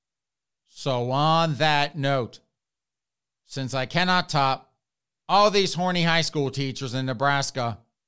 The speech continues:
banging fresh teacher bait, even if they're both gonna spend a long-ass time in prison for handing out free orgasms to kids, since I cannot top that, it is time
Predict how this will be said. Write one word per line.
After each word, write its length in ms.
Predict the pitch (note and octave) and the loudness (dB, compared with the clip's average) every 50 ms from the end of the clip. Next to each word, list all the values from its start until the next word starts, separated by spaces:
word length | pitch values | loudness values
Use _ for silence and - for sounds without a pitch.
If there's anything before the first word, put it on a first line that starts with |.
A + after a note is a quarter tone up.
| _ _ _ _ _ | _ _ _ _ _
banging 380 | - F3 G3+ A3 A3+ A3 A3 F#3+ | -2 0 2 2 2 0 0 -2
fresh 340 | - - F#3 F3+ E3+ - - | 0 2 2 2 2 0 -4
teacher 380 | - F3 F3 E3+ - D3+ C#3+ | -6 -4 -4 -4 -4 -4 -4
bait, 440 | A2 C3 C3+ C3 B2+ B2 A#2+ - _ _ _ _ _ _ _ _ _ _ _ _ _ _ _ _ _ _ _ _ | -2 -2 -2 0 -2 -4 -6 -8 _ _ _ _ _ _ _ _ _ _ _ _ _ _ _ _ _ _ _ _
even 360 | G3 A3 A#3+ B3 A3 A3 G3+ | -4 -2 0 0 0 0 0
if 180 | G3 F3+ F3+ - | 0 0 0 0
they're 120 | F3+ D#3+ | 0 0
both 340 | C3 E3 F3 F3+ F3 E3+ - | 2 4 4 4 4 2 0
gonna 240 | E3+ E3 E3 D#3+ D3+ | -4 -2 -2 -2 -2
spend 520 | - - - - D#3 D3+ D3 D3 B2+ G2+ - _ _ _ _ _ _ _ _ - | -4 -6 -4 -2 0 0 0 0 -2 -6 -12 _ _ _ _ _ _ _ _ -6
a 100 | C3 C#3 | -4 -2
long-ass 580 | D3 E3+ G3 G#3 G3+ G3 F#3+ F#3 F3 - - - | 2 4 4 4 4 4 2 2 2 0 -4 -6
time 340 | - F3 F3 F3 F3 E3+ | -6 -4 -2 0 0 0
in 140 | D#3+ D3+ C#3 | -2 -2 -4
prison 560 | - - E3 E3+ E3 A#2+ C#3 C3+ B2+ B2 A2 - _ _ _ _ _ _ _ _ _ _ _ _ _ _ _ | -4 -2 0 0 0 0 -2 -4 -4 -4 -8 -10 _ _ _ _ _ _ _ _ _ _ _ _ _ _ _
for 100 | C#3+ C#3+ | -6 -2
handing 340 | D#3 F#3+ G3+ G3+ F#3+ F#3 F#3 | 0 2 2 2 0 0 2
out 160 | F3+ F3 D#3+ | 2 0 0
free 220 | - - E3+ F3+ | -2 -4 -2 -2
orgasms 760 | E3+ E3 D#3+ E3 D#3 C#3+ D3+ D3+ D3 D3 B2 D3 D3 C3 A2 - | 0 2 2 0 2 2 2 2 2 0 -2 -4 -6 -6 -6 -8
to 80 | C3 A#2+ | -10 -10
kids, 520 | - D3+ D3+ D3+ C#3+ C3+ A2 - - - - _ _ _ _ _ _ _ _ _ _ _ _ _ _ _ _ _ _ _ | -4 -2 0 0 0 -2 -4 -6 -14 -18 -20 _ _ _ _ _ _ _ _ _ _ _ _ _ _ _ _ _ _ _
since 300 | _ - - D3 C#3 B2+ | _ -6 -6 -4 -2 -2
I 120 | C#3+ C3+ | -2 -4
cannot 400 | C3+ - D#3 D#3 D3 C#3+ C#3 C#3 | -2 0 -2 0 0 0 -2 -4
top 320 | - D3 C#3+ B2+ C3 C#3 A#2 | -2 -2 0 0 0 -2 0
that, 380 | C#3+ G3+ A3 A3 G#3 - - - _ _ _ _ _ _ _ _ _ _ _ _ _ _ _ _ _ _ _ _ | 0 2 2 2 0 -2 -8 -16 _ _ _ _ _ _ _ _ _ _ _ _ _ _ _ _ _ _ _ _
it 120 | E3 F#3+ F#3+ | -2 0 0
is 160 | G3 F3 - | 0 0 0
time 520 | - - D#3+ D#3 D#3 D#3+ D#3+ D#3 C3 A#2+ | 0 0 2 2 4 2 2 0 -4 -6